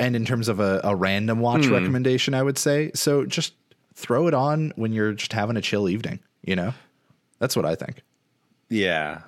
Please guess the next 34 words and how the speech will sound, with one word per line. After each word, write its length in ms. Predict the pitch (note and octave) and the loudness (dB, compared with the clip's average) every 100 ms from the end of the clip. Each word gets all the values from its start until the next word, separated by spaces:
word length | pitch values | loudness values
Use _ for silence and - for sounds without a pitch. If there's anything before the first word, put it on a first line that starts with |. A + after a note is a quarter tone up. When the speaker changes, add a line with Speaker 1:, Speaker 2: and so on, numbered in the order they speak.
| - - | -14 -4
Speaker 2:
I 80 | C#3+ | 0
can 120 | D3 | 2
never 200 | E3+ D#3 | 2 0
tell, 440 | - C#3 A#2+ G#2 | 0 2 2 2
like, 340 | F#2 D#2+ D2+ - - _ _ _ _ F2+ | 2 2 -2 -6 -20 _ _ _ _ -6
where, 840 | F#2 G#2 G#2 G#2 G#2 G2+ G2 F2+ - _ _ _ _ _ _ _ _ _ _ _ - _ _ G#2 G2+ _ F2 | 0 2 2 2 2 2 2 -2 -8 _ _ _ _ _ _ _ _ _ _ _ -20 _ _ -14 -14 _ -6
uh, 260 | F2 D#2 | -4 -4
like, 420 | D#2+ F2 D#2+ - - | -2 -2 -2 -6 -10
Breath 360 | G2+ F#2+ F2+ | -2 -2 -2
of 100 | F#2 | -2
the 60 | F2 | -2
Wild 380 | E2+ F2 F2 E2+ | 0 2 0 0
ends 520 | D#2+ E2 E2+ E2+ E2+ | 0 0 0 0 0
and 120 | E2 | 0
I 140 | D#2+ D#2+ | -2 -2
begin. 680 | E2 D#2 E2 E2+ F2+ F2 | -2 -2 0 0 0 -2
So 200 | - E2 | -2 -4
when 160 | D#2+ D#2+ | -2 -2
I, 100 | D#2+ | -2
like, 320 | D#2 D#2+ - - - | -4 -6 -8 -20 -8
pitch 380 | F#2 E2 - - | -4 -4 -4 -4
things, 380 | F2+ E2+ E2 D#2+ | -2 -2 -2 -4
they're 140 | D#2+ | -2
like, 160 | D#2+ A2+ | -4 -4
"This 180 | D#3 | -2
feels 220 | - D#4 F#3 | 2 4 4
very 220 | G#3 F#3+ | 4 2
Breath 260 | D3+ F3 F3 | 4 4 4
of 60 | |
the 60 | D#3+ | 4
Wildy," 680 | C3+ D3 F3+ D3+ G#2+ F2 E2 | 4 4 4 4 4 4 2
you 200 | G2 F#2+ | 2 2
know, 260 | F#2 F2+ | 2 2
like, 320 | E2+ D#2+ E2 | 2 2 -2